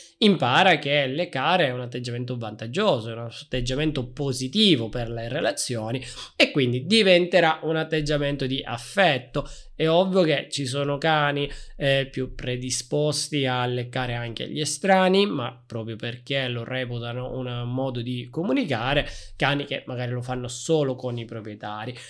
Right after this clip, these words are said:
Quindi diciamo che non è un bacio in senso umano, come può essere la madre che bacia il figlio o due partner che si baciano, ma comunque, ok, una volta che il cane capisce che è un gesto positivo, di interazione,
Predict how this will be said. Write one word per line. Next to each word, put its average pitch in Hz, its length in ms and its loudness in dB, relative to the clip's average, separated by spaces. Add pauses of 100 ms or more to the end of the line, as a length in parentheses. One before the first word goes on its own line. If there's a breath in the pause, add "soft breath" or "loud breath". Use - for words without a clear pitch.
(160 loud breath)
Quindi 151 420 2
diciamo 123 460 0
che 120 240 -4
non 127 260 0
è 147 140 4
un 139 240 0
bacio 139 600 -2
in 139 260 -4
senso 139 800 -2
umano, 156 560 6
come 131 420 -2
può 131 140 -4
essere 120 240 -4
la 123 80 -4
madre 123 340 -6
che 120 120 -6
bacia 123 260 -4
il 123 80 -8
figlio 123 420 -2
o 113 60 -10
due 113 100 -8
partner 113 560 -8 (300 loud breath)
che 147 120 2
si 233 220 0
baciano, 151 500 2
ma 117 340 -4
comunque, 143 560 2
ok, 151 500 0
una 131 200 -2
volta 143 300 -4
che 131 80 -4
il 123 120 -6
cane 143 260 -2
capisce 135 760 -2
che 123 140 -4
è - 20 -4
un 123 240 -4
gesto 131 540 -4 (240)
positivo, 165 680 4
di 127 180 -4
interazione, 151 880 2